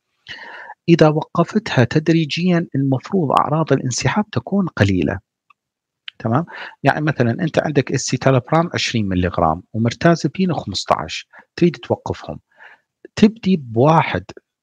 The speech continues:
توقفه، فتبدي مثلًا تقلل ال اس سي تالبرام من عشرين إلى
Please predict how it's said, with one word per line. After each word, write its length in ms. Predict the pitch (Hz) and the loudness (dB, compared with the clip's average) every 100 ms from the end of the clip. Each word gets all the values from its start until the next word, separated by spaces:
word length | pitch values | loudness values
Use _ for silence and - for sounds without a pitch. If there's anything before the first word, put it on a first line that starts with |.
| _ _ _ 101 - | _ _ _ -6 -2
توقفه، 480 | - - - - - _ _ _ _ _ - | -2 -2 -6 -6 -6 _ _ _ _ _ -4
فتبدي 400 | 120 190 151 147 | 2 2 2 2
مثلًا 420 | 151 120 104 104 _ - - | 2 2 2 0 _ -10 -8
تقلل 420 | - 156 139 104 92 - | 0 2 4 4 0 0
ال 180 | 95 - | -2 0
اس 60 | 127 | -2
سي 160 | - | -2
تالبرام 560 | 120 131 123 - 131 131 | 0 2 2 2 4 4
من 220 | 127 160 139 | 2 -2 -2
عشرين 560 | 123 - 139 139 135 - | -6 -2 0 2 0 0
إلى 360 | 123 113 113 | 4 6 6